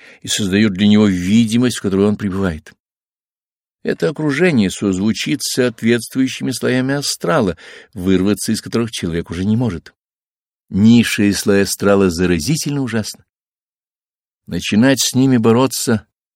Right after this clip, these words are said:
там, если эта борьба не была начата на земле и не увенчалась успехом, почти безнадёжно. Ведь надо ещё развить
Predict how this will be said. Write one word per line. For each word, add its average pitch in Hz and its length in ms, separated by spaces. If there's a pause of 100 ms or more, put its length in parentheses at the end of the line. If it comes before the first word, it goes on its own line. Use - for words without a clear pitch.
(340)
там, 110 560
если 92 300
эта 90 100
борьба 85 380
не 95 100
была 87 280 (300)
начата 92 480
на 85 120
земле 80 340
и 92 60
не 87 100
увенчалась 92 560
успехом, 101 500
почти 90 300
безнадёжно. 85 580 (680)
Ведь - 140
надо 82 240
ещё 80 220
развить 82 420